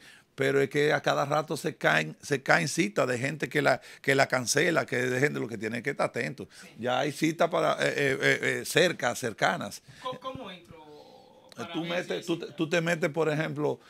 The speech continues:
Speaker 1: en Google, que todo el mundo sabe buscar en Google, eh, eh, para buscar disparate, ¿verdad?
Speaker 2: Sí.
Speaker 1: En Google tú te metes y, y pones citas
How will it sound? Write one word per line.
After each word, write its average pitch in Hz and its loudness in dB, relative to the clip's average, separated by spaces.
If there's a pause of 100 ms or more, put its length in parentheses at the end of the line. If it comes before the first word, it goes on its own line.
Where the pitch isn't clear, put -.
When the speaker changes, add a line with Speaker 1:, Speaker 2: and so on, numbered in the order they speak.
(160)
Speaker 1:
en 143 -2
Google, 147 4
que 123 -8
todo 120 -2
el 135 -2
mundo 139 -4
sabe 139 2
buscar 131 -2
en 135 -6
Google, 131 -4 (480)
eh, 110 0 (160)
eh, 98 -8 (300)
para 113 2
buscar 135 0
disparate, 143 0
¿verdad? 113 -6 (160)
Speaker 2:
Sí. - -16 (440)
Speaker 1:
En 131 0
Google 160 4
tú 160 -4
te 165 -2
metes 147 -2
y, 131 -4 (280)
y 120 -4
pones 143 -4
citas 196 0